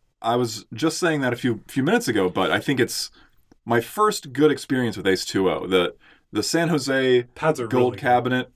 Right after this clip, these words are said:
Speaker 1: um, the pads, I pressed the button and I would get a miss. And I'm like, "I don't like this." But this, uh, the, the Hayward cabinet, it seems like,
Speaker 2: Mm-hmm.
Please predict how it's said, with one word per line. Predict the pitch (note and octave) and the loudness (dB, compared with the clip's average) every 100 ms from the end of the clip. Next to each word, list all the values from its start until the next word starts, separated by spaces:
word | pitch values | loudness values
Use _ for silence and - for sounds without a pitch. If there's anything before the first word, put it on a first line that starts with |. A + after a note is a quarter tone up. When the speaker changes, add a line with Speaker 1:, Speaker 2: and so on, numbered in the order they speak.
| - | -4
Speaker 1:
um, | A2+ G2+ F#2+ F2+ - | 0 2 0 -4 -4
the | - | -4
pads, | - C#3 D#3 F3 F3 | -2 -2 0 -4 -6
I | - | -8
pressed | - F3+ E3 | 0 2 2
the | - | 0
button | C3+ A3 G#2+ | 2 2 2
and | G2 | -2
I | G2 | -2
would | G2 | 0
get | A#2 | 0
a | A2+ | 0
miss. | D#3 C#3 - | 0 -2 -4
And | G#2 | -6
I'm | G#2 | -4
like, | G#2 | 0
"I | C3+ | 0
don't | C#3 C#3+ | 0 0
like | G3 - | -2 -2
this." | - - - - - - - - | -10 -10 -14 -14 -20 -20 -12 -4
But | B2+ | -4
this, | C4 F4 - - | 2 2 2 -4
uh, | C3 A#2 | 0 0
the, | G#2+ G#2+ | 0 -2
the | G#2 | -2
Hayward | A#2 G#3+ E3 A2+ | 0 0 0 -2
cabinet, | G2+ F#2+ F#2+ F#2 | -2 -2 -2 -6
it | D#2+ | -4
seems | C#3+ C#3 B2 | -4 -2 2
like, | A2+ G2 - A#2+ | 2 2 -4 -10
Speaker 2:
Mm-hmm. | G#2+ G#2+ | -8 -8